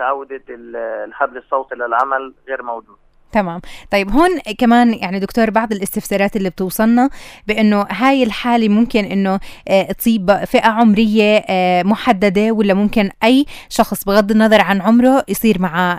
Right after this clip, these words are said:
Speaker 2: آه، شلل الأحبال الصوتية؟
Speaker 1: لا، هي زي ما حكيت ممكن من الولادة تكون موجودة لأي عمر تكون موجودة.
Speaker 2: مهم.
Speaker 1: يعني ما فيش إلها عمر معين، يعني لا نجد عمر معين. آه، وطبعًا في علاج لهذه ال-، الحالات طبعًا، هناك علاجات جراحية لبعض الحالات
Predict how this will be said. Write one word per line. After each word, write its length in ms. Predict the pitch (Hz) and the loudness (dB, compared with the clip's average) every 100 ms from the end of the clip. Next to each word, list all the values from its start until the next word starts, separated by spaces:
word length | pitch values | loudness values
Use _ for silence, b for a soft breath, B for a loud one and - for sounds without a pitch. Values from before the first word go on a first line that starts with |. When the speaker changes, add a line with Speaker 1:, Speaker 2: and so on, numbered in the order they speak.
| 170 | -2
Speaker 2:
آه، 400 | 180 175 175 170 | 0 0 -2 -4
شلل 300 | - 190 175 | -4 -2 -2
الأحبال 320 | 175 - 175 | -6 -4 -4
الصوتية؟ 520 | 175 175 - - - - _ _ _ _ - - | -4 -8 -10 -14 -16 -20 _ _ _ _ -18 -2
Speaker 1:
لا، 200 | 196 175 175 | 0 2 2
هي 200 | 202 190 | 0 0
زي 80 | 208 | 0
ما 160 | 196 | 2
حكيت 340 | 208 208 175 156 | 2 2 0 0
ممكن 320 | 185 180 175 | 0 2 2
من 220 | 185 190 | 2 2
الولادة 460 | 175 170 185 196 190 | 2 4 4 4 0
تكون 260 | - 202 | 2 2
موجودة 460 | 185 185 190 214 220 | 4 2 2 2 2
لأي 320 | 208 185 214 | 2 2 2
عمر 280 | 196 202 180 | 2 2 -2
تكون 220 | - 151 | -4 -14
موجودة. 340 | 135 120 - - | -10 -12 -12 -4
Speaker 2:
مهم. 260 | 220 196 175 | -2 -2 -2
Speaker 1:
يعني 160 | 131 | -4
ما 120 | 135 143 | -4 -8
فيش 220 | 180 160 | -10 -8
إلها 260 | 160 165 156 | 0 2 2
عمر 200 | 160 151 | -2 -4
معين، 440 | 143 156 135 117 | -4 -4 -8 -14
يعني 240 | 117 120 | -14 -12
لا 200 | 143 160 | -10 -10
نجد 160 | 147 139 | -10 -16
عمر 200 | 147 147 | -14 -10
معين. 360 | 143 131 113 92 _ _ _ _ _ - | -8 -8 -10 -20 _ _ _ _ _ -16
آه، 720 | 131 135 135 131 127 127 127 135 | -12 -10 -10 -10 -10 -12 -14 -16
وطبعًا 420 | 135 180 175 185 | -10 -6 -2 -4
في 220 | _ 208 | _ -14
علاج 400 | 175 202 190 127 | -8 -6 -6 -8
لهذه 340 | 123 127 123 123 | -10 -10 -12 -16
ال-، 200 | 110 107 101 101 104 110 110 | -18 -18 -16 -16 -18 -18 -18
الحالات 360 | - 127 147 147 | -10 -4 -4 -4
طبعًا، 260 | 120 107 101 | -8 -10 -10
هناك 240 | 127 143 123 | -8 -8 -8
علاجات 400 | 127 127 151 - | -10 -8 -10 -10
جراحية 480 | 113 107 143 135 | -10 -10 -12 -12
لبعض 340 | 113 110 127 117 | -12 -6 -6 -6
الحالات 400 | 110 113 127 | -12 -8 -8